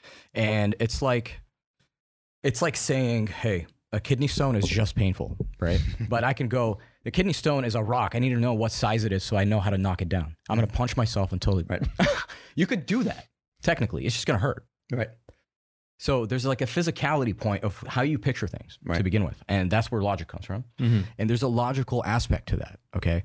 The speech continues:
Speaker 1: If something is hidden from you so hard, it has to be gold.
Speaker 2: Mm-hmm.
Speaker 1: Okay, that's just the way I see it.
Speaker 2: Mm-hmm.
Speaker 1: If someone's gonna see the world as evil and every single person on this world is evil, then you're the one that's evil.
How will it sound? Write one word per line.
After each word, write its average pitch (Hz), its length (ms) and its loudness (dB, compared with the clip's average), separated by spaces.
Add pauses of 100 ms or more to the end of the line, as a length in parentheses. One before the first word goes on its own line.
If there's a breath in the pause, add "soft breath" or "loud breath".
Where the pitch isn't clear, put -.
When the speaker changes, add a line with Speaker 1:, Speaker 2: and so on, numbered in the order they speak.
(140 loud breath)
Speaker 1:
If 104 100 2
something 139 520 0
is 104 100 0
hidden 123 240 2
from 85 220 -2
you 71 180 -4 (480)
so 120 300 0
hard, 101 340 0 (380)
it 101 80 4
has 110 220 2
to 95 80 -2
be 92 60 0
gold. - 280 -2 (280)
Speaker 2:
Mm-hmm. 110 200 2 (840)
Speaker 1:
Okay, 82 300 0
that's - 200 -2
just - 200 -6
the 107 60 -2
way 101 120 2
I 82 60 0
see - 180 -4
it. - 140 -6 (380 loud breath)
Speaker 2:
Mm-hmm. 120 120 -6
Speaker 1:
If 107 420 0
someone's 131 520 0
gonna 117 160 -2
see 117 260 2
the 101 100 0
world 92 580 0 (100)
as 90 320 2
evil 101 520 0
and 95 80 0
every 107 200 2
single 110 220 2
person 104 280 0
on 95 60 2
this 90 140 -2
world 95 180 0
is 73 80 -2
evil, 85 280 -2 (220)
then 131 140 0
you're 190 100 2
the 175 60 0
one 123 100 0
that's 85 140 -4
evil. 65 260 -6